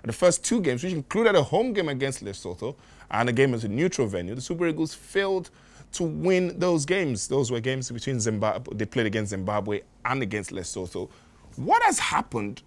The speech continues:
to the Super Eagles lately as far as these World Cup qualifiers are concerned? Because it's not an issue about everything going wrong with Finidi George. It's not gone particularly well in these World Cup qualifiers. Where does the problem really lie?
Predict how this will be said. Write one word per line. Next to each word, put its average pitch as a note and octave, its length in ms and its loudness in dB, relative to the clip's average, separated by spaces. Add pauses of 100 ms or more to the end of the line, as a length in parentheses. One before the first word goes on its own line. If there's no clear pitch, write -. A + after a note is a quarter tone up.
(200)
to C#3+ 100 -4
the C3 60 -2
Super C3+ 300 -2
Eagles A#2 380 -2
lately G#2+ 480 2
as G2+ 100 -2
far G#2+ 220 -2
as G2 60 -8
these G#2+ 180 -4
World G2+ 180 -4
Cup F#2 140 -10
qualifiers F#2+ 460 -6
are F#2 40 -10
concerned? F#2+ 300 -6
Because F3+ 180 -2
it's E3+ 200 -4
not A3+ 200 4
an G#3+ 220 4 (480)
issue E3+ 360 2
about C3 280 4
everything D3 320 -2
going B2 380 0
wrong B2+ 340 2
with G2+ 140 -2
Finidi G2 400 -6
George. D#2+ 340 -8 (460)
It's A#3 180 6
not G#3+ 300 4
gone F#3+ 160 6
particularly E3+ 600 2
well D#3 280 4
in D3 80 0
these C#3+ 160 0
World C#3+ 180 4
Cup C3+ 160 -4
qualifiers. B2+ 480 0 (140)
Where A#3+ 160 0
does F#4 160 -4
the - 80 -4
problem F#3+ 540 -4
really E3 320 -2
lie? F#3 340 2